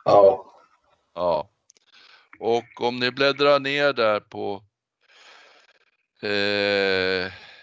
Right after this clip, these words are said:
Speaker 2: i, så att säga, dag-, den här veckan då, sju-, sjunde till trettonde, då är det en hel del text som ni ser. Och sedan kommer, eh, så där mycket extra, eh, resurser. Ganska mycket.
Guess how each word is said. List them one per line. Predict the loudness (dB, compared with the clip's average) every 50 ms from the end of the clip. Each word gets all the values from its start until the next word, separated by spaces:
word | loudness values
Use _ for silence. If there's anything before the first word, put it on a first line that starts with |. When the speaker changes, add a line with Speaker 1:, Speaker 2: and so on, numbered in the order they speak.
| -20 -16 -12
Speaker 2:
i, | -12 -10 -8 -8 -8 -10 -10 -14 -16 -20
så | -14 -12 -12
att | -12
säga, | -12 -8 -4 -4 -2 0 0 0 -2 -2 -4
dag-, | -4 -6 -6 -6 -8 -10 -14 -14 -16 -20 -20 -12 -10
den | -8 -8 -6
här | -8 -8 -8
veckan | -8 -10 -10 -12 _ -8 -8 -6 -8
då, | -10 -14 -14
sju-, | -16 -16 -16 -16 -16 -18 -20 -20 -20
sjunde | -16 -14 -12 -12 -12 -16 -18
till | -20 -20 -20 -16
trettonde, | -10 -10 -10 -10 -10 _ -14 -14 -12 -12 -12
då | -10 -8 -8
är | -6 -4
det | -4 -6
en | -6 -6
hel | -8 -8 -8 -8
del | -8 -10 -10
text | -8 -6 -6 -6 -6 -8 -14 -20 -18 -16
som | -14 -14 -12
ni | -14 -14 -16
ser. | -12 -10 -8 -6 -6 -8 -10 _ _ _ _ _ _ _ _ _ _ _ _ _ _ _ _
Och | -6 -6 -4 -4 -6 -8
sedan | -14 -12 -8 -4 -4 -2 -2 -2 -2 -2 -4 -6 -10 -16 _ _
kommer, | -12 -6 -6 -4 -4 -6 -6 -8 -6 -6 -6 -6 -8 -12 _ _ _ _ _ _ _ _ -10 -10
eh, | -10 -10
så | -10 -12 -10 -8 -10 -10 -12 _ _
där | 0 2 2 2 0 0
mycket | -2 -6 -6 -6 -6 -6 -6 -6
extra, | -8 -12 -14 -8 -6 -4 -4 -4 -4 -6 -10 -16 _ _ _ _ -14
eh, | -12 -12 -12 -12 -12 -14 -16 -20 -20 -20 -20 -16
resurser. | -14 -14 -12 -10 -12 -12 -12 -14 -16 -18 -20 -20 -20 -20 _ _ _ _
Ganska | -12 -12 -12 -10 -8 -8 -8 -8
mycket. | -8 -10 -12 _ -20 -20 -20 -20